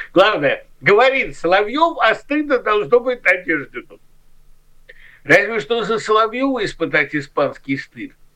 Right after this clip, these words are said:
Но, а, градус их истерики показывает, что дела их плохи. Дело даже не во фронтовой ситуации, но в том, как они пытаются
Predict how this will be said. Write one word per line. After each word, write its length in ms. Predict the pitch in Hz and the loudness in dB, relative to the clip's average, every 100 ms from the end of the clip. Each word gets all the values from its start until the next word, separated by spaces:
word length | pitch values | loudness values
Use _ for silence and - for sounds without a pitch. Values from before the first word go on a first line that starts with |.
| _ - - _ | _ -20 -20 _
Но, 480 | 143 180 208 202 - - | 0 2 2 0 -4 -2
а, 360 | 175 185 170 - - _ | 2 2 0 -6 -20 _
градус 540 | - 220 240 185 170 - | 0 2 2 0 -8 -8
их 180 | 185 196 | -12 -10
истерики 600 | 175 139 262 254 - 156 | -8 -2 -2 -2 -6 -8
показывает, 720 | 139 151 185 190 170 170 165 | -4 -2 0 -2 -2 -6 -6
что 180 | - 151 | -6 -6
дела 380 | 139 151 147 | -4 -4 -4
их 160 | 147 - | -6 -8
плохи. 480 | 156 139 95 - - _ _ _ _ _ _ _ _ | -4 -4 -6 -14 -20 _ _ _ _ _ _ _ _
Дело 360 | 147 240 285 269 | -4 0 0 2
даже 320 | 247 247 220 | 2 2 -2
не 100 | 233 | -10
во 140 | 220 | -10
фронтовой 840 | 156 202 208 208 208 202 196 170 135 | -4 -4 -2 0 2 2 2 -2 -6
ситуации, 800 | - - 135 135 139 139 - 135 | -10 -6 0 2 0 -4 -10 -8
но 140 | 160 | -8
в 60 | 156 | 0
том, 240 | 208 208 | 0 2
как 240 | 185 175 165 | 0 -2 -2
они 400 | 165 180 190 180 - - - | -6 -8 -8 -10 -14 -20 -8
пытаются 800 | 160 147 190 180 - - 156 147 | -2 2 2 2 -4 -4 -2 -2